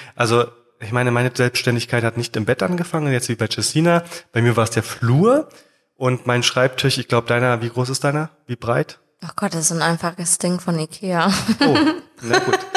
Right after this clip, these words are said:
Speaker 1: Aber wahrscheinlich so ein Meter fünfzig oder so.
Speaker 2: Ja.
Speaker 1: Bei mir war das eine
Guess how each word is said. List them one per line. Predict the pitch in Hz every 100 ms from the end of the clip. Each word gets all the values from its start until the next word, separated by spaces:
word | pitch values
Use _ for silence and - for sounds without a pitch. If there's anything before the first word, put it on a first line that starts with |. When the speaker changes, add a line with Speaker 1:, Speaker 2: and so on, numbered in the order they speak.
| 370 -
Speaker 1:
Aber | 113 113
wahrscheinlich | 110 113
so | -
ein | 110 110
Meter | 107 101
fünfzig | 110 110 - 101
oder | 101 101
so. | 104 113
Speaker 2:
Ja. | 170 165 156 156
Speaker 1:
Bei | 131 107
mir | 131
war | 127
das | 127 - - 127
eine | 113 110 110 110